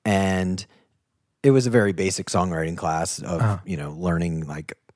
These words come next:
Speaker 1: what is the form of a song and whatever. Um, but I don't really feel like I knew exactly what I was doing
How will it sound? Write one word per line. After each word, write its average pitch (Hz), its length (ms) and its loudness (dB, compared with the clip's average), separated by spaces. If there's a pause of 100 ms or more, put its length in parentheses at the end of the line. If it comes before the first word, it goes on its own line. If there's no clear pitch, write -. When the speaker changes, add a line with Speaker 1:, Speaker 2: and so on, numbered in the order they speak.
(120)
Speaker 1:
what 82 320 -2
is - 140 -8
the 85 80 -8
form 80 360 -4
of 76 140 -8
a 85 60 -4
song 107 720 0
and 85 300 -6
whatever. 90 460 -2 (460)
Um, 87 500 0 (1040)
but 110 560 4 (1120)
I 165 560 4 (460)
don't 151 280 6
really 143 400 8
feel 139 320 6
like 117 260 -2
I 101 140 0
knew 131 760 2 (1300)
exactly 113 600 2
what 104 160 6
I 90 80 4
was 82 200 -2
doing 120 680 0